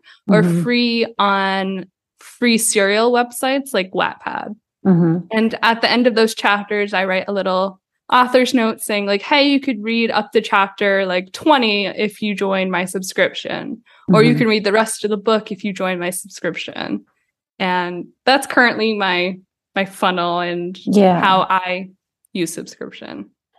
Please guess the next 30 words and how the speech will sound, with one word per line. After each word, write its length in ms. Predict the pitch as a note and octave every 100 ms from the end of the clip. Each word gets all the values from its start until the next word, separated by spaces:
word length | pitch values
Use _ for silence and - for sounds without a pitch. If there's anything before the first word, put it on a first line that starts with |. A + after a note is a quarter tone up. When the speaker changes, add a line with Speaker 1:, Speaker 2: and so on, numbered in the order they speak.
| -
Speaker 2:
So 520 | - A3 G3 F#3 F3 -
are, 320 | - G3 F#3 G3 - _ -
is 140 | F#3+
it 120 | F#3+
staggered? 640 | - - G#3+ G#3 G#3 G#3+ G3+
Like, 360 | F#3 E3 E3
you, 460 | F#3 F3 E3 E3 F3 _
um, 480 | F3 E3+ D#3+ D#3+ D#3+ - - _
like, 100 | F#3
you'd 140 | G3 F#3+
release 340 | F#3 F#3 F3+
the 100 | F3
first 280 | F3+ F3+ -
chapters 360 | F3+ E3 F3 -
to 120 | F3+
your 160 | E3
Patreon, 720 | E3 E3+ D#3+ E3 D#3 D3 D3+ D#3 _ _ _ _ _ -
and 220 | F3 D#3+
then, 320 | F3 E3 D3+
like, 340 | - E3 C#3+ - _ -
after 340 | E3+ E3+ F#3
some 160 | E3+ E3+
time 260 | - E3+
goes 220 | F3 F#3 F3+
by, 220 | F#3 F#3+
do 120 | F3
you 140 | E3+
put 240 | D#3+ - F3
it 80 | E3+
on 400 | D#3+ D3+ D#3